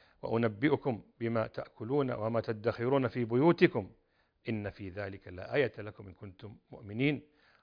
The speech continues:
ومصدقا لما بين يدي من التوراة، ولأحل لكم بعض الذي حرم عليكم"، أي أحل لكم كثيرا مما حرم عليكم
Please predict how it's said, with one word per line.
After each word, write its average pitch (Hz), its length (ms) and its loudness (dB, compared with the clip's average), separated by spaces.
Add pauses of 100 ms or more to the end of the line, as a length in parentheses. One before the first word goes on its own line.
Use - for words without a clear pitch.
(120)
ومصدقا 101 680 -8
لما 98 280 -10
بين 101 280 -6
يدي 98 440 -8
من 95 120 -12
التوراة، 101 640 8 (840)
ولأحل 101 680 -6
لكم 101 300 -8
بعض 117 260 0
الذي 101 360 -4
حرم 104 360 -10
عليكم"، 117 540 0 (480)
أي 113 240 -2 (140)
أحل 117 360 -2
لكم 117 180 -4
كثيرا 165 680 4 (360)
مما 117 260 0
حرم 120 380 2
عليكم 127 520 0